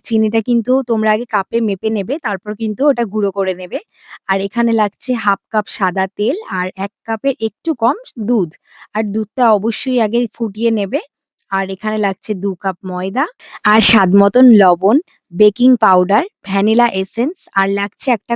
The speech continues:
কমলা লেবু। আর কমলা লেবু তোমরা চাইলে কিন্তু নাও দিতে পারো, কোনো ব্যাপার না। আর এখানে আছে টুটি ফুটি আর অনেক রকমের ড্রাই ফ্রুটস। দেখো এখানে স্ট্রবেরি থেকে শুরু করে অনেক কিন্তু ড্রাই ফ্রুটস রয়েছে। আর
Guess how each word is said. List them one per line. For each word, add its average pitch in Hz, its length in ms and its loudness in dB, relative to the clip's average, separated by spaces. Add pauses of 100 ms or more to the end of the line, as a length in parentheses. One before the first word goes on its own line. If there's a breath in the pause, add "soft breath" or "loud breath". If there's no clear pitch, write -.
কমলা 190 360 0
লেবু। 208 200 -2 (140)
আর 214 60 2 (140)
কমলা 220 300 -2
লেবু 262 160 -2 (120)
তোমরা 233 280 -2
চাইলে 208 220 -2 (100)
কিন্তু 226 180 -6 (100)
নাও 202 160 0 (100)
দিতে 208 220 -12
পারো, 196 140 -2 (100)
কোনো 240 220 -2
ব্যাপার 185 260 -6 (100)
না। 254 60 -6 (320 loud breath)
আর 220 140 4 (100)
এখানে 254 280 4 (140)
আছে - 220 2 (160)
টুটি 254 360 6
ফুটি 254 340 2 (180)
আর 208 80 2 (180)
অনেক 247 180 0 (100)
রকমের 233 420 0
ড্রাই 202 280 2
ফ্রুটস। 175 260 -6 (100)
দেখো 202 200 -4 (100)
এখানে 240 200 -2 (100)
স্ট্রবেরি 220 500 0
থেকে 294 160 -2 (120)
শুরু 254 260 0
করে 240 160 4 (200)
অনেক 233 240 -2
কিন্তু 254 300 -2
ড্রাই 196 240 2
ফ্রুটস 233 240 -8 (100)
রয়েছে। 190 300 -6 (440 soft breath)
আর 202 100 0